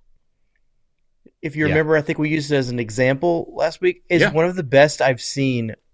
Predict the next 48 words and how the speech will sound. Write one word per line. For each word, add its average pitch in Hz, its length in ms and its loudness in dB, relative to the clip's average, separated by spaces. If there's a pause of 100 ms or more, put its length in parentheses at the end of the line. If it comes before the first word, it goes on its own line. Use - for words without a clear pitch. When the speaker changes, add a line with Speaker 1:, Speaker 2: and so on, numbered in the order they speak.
(240)
Speaker 1:
ministry-wise. 131 920 -2 (920)
He 180 180 2
Speaker 2:
Yep. - 120 0
Speaker 1:
and 180 120 8
it 190 160 6
was, 165 280 2
it 170 140 2
was 143 280 0 (120)
simply, 214 800 2 (220)
"Here's 156 280 2
what 143 100 4
I'm 131 140 0
doing, 233 420 4 (320)
here's 165 280 2
what 139 100 -2
happened." 202 460 4
Like, 135 140 -2
he 156 140 -10
just 147 180 -4
pops - 320 -4
through, 175 220 2
"Here 156 160 0
are 143 40 2
the 131 100 -2
characters 170 500 0
in 160 160 -2
the 139 60 -6
story, 202 400 4
this 147 220 -6
is 143 120 -10
what 151 180 -2
they 131 100 -4
did, 185 360 0 (320)
here's 170 400 0
the 139 100 -6
transformation 156 800 0
moment," 196 380 2 (460)
and 151 140 0
then 147 80 2
he 139 80 0
goes 147 220 2
back 147 240 0
in, 135 220 -2
uh, 147 200 -4
and 151 140 0
he, 143 160 -4
he, 147 240 -4
he 160 160 0